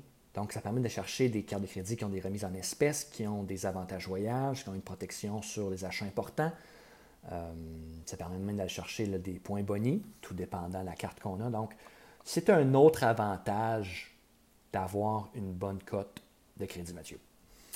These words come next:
Heureusement, euh, c'est assez facile, euh, d'augmenter sa cote de crédit lorsqu'on comprend comment ça fonctionne.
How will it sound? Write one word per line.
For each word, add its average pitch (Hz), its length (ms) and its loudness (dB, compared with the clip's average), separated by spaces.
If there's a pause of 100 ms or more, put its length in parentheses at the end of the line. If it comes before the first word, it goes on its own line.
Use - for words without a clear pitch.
(280)
Heureusement, 165 580 12 (240)
euh, 104 340 0 (1000)
c'est 139 760 4
assez 208 340 -2
facile, 120 640 4 (460)
euh, 87 40 -8 (760)
d'augmenter 117 1200 6
sa - 200 -2
cote 107 240 0
de 104 100 2
crédit 107 440 -2
lorsqu'on 117 540 2
comprend 113 640 -6
comment 101 500 -4
ça - 320 -10
fonctionne. 98 760 -4